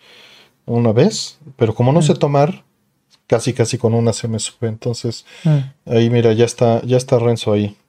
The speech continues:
Speaker 2: ¿Y qué opinas de las, eh, cero alcohol? ¿Las has probado?
Speaker 1: No, no, no, no.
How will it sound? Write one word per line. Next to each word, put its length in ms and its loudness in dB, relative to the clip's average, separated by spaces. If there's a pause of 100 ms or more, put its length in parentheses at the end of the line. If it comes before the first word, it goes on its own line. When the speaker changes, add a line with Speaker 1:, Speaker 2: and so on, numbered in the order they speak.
(460)
Speaker 2:
¿Y 180 -8 (680)
qué 80 -2
opinas 320 0
de 120 2
las, 340 0
eh, 220 2
cero 260 0
alcohol? 360 -2 (380)
¿Las 180 -2
has 80 -6
probado? 340 0 (280)
Speaker 1:
No, 340 0 (560)
no, 240 0
no, 140 -2
no. 80 -6